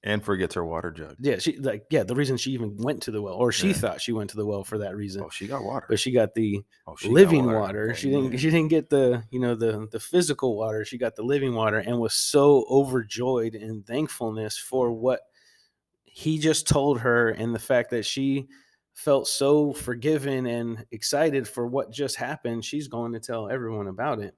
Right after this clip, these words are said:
Speaker 1: Mm.
Speaker 2: And that's that same similar ripple effect that Paul and Silas's witness did in, in their thankfulness, and then
Speaker 1: Mm.
Speaker 2: her witness of thankfulness when she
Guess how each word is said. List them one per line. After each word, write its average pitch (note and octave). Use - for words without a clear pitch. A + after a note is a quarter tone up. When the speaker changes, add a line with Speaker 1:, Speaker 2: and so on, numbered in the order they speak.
Speaker 1:
Mm. E2+
Speaker 2:
And B2
that's A#2
that G2
same A#2+
similar B2
ripple A#2
effect B2
that A2
Paul C3+
and A#2+
Silas's A#2+
witness A#2
did A2+
in, A2+
in A#2
their B2+
thankfulness, A#2
and A#2
then A2+
Speaker 1:
Mm. -
Speaker 2:
her C#3
witness A#2
of A#2
thankfulness A#2+
when A#2
she A#2+